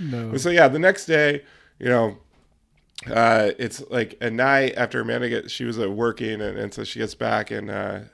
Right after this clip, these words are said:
Speaker 2: uh, she, uh, uh, we're just, like, she's, like, looking it up 'cause, you know, she's got her curiosity. Like, this is what she <laughs> does for a living.
Speaker 1: Yeah, right.
Speaker 2: Um, she, she finds this test where you can kinda, like, squeeze your calves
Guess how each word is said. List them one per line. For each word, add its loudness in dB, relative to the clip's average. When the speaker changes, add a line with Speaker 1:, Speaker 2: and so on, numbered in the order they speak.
Speaker 2:
uh, -6
she, -4
uh, -6
uh, 2
we're -2
just, -4
like, -6
she's, -4
like, 0
looking 0
it -2
up -4
'cause, -8
you -6
know, -2
she's -4
got 0
her -2
curiosity. 0
Like, -10
this -16
is -12
what -10
she -8
<laughs> -10
does -10
for -8
a -14
living. -6
Speaker 1:
Yeah, 0
right. -4
Speaker 2:
Um, 2
she, -2
she -2
finds 8
this -4
test 6
where -4
you -2
can -8
kinda, -2
like, 0
squeeze 0
your -2
calves 4